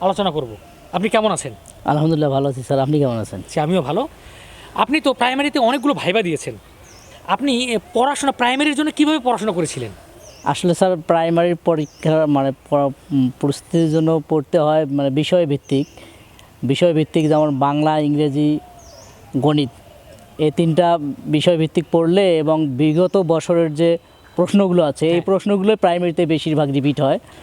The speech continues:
Speaker 2: এগুলো কেউ যদি বিগত প্রাইমারি প্রশ্নগুলো, রিপিট প্রশ্নগুলো পড়ে, মানে, আসে,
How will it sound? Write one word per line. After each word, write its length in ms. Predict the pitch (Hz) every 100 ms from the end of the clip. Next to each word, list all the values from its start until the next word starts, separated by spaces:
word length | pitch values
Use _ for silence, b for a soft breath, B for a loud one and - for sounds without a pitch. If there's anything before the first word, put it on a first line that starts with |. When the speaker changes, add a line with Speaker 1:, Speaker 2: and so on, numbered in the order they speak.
| B B B -
Speaker 2:
এগুলো 400 | 151 165 180 180
কেউ 280 | 147 185 190
যদি 360 | 180 185 214 202 B B -
বিগত 360 | 143 170 196 214
প্রাইমারি 420 | 196 190 190 196
প্রশ্নগুলো, 800 | 190 180 196 185 190 196 196 170
রিপিট 300 | 151 156 202
প্রশ্নগুলো 460 | - 180 190 180 175
পড়ে, 280 | 165 165 160
মানে, 140 | 151
আসে, 400 | 151 139 151 -